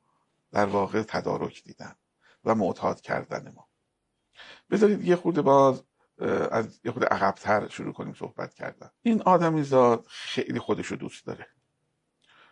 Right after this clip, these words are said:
فوق‌العاده عاشق خودشه، عاشق دلخستهٔ خودشه، دوست داره دائم جلب توجه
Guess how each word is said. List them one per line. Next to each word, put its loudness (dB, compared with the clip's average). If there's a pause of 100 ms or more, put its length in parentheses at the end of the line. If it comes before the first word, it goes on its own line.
(220)
فوق‌العاده 4
عاشق 2
خودشه، -8
عاشق -4
دلخستهٔ -4
خودشه، -12 (760)
دوست 2
داره 6
دائم 6
جلب 0
توجه -4